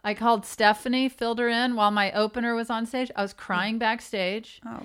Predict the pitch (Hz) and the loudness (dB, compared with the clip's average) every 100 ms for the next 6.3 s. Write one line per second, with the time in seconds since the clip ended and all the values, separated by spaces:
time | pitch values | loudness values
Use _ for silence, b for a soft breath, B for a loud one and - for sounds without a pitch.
0 | - - - 214 220 202 214 214 214 202 | -12 -12 -4 0 2 4 4 4 0 0
1 | 214 233 254 - 233 - 233 214 202 208 | 2 2 0 -2 -12 -2 0 4 4 4
2 | 233 214 202 202 - 175 202 233 226 226 | 0 -2 -4 -6 -4 -2 -2 -2 0 2
3 | 220 226 233 208 - - 233 226 233 185 | 2 2 0 -6 -8 -6 0 2 2 0
4 | 190 175 277 180 220 190 208 190 - 214 | -4 -4 -4 0 4 4 4 0 0 2
5 | 208 202 196 156 180 170 170 - 170 214 | 4 4 2 -4 -2 -2 -2 -6 -4 0
6 | 214 156 | 2 2